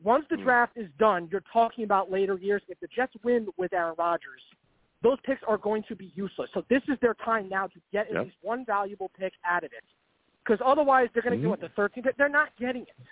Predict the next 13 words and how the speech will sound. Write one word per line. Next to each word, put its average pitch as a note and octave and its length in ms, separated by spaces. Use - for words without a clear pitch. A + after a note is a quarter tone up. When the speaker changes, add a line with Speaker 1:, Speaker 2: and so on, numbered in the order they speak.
Speaker 1:
They're A3 220
not G#3 280
getting F#3 280
it. G2 160
It's - 200
just G3 200
pure G#3+ 240
and F3 160
simple. - 260
It's F#3+ 140
just A#3 160
the G#3 80
media A#3+ 340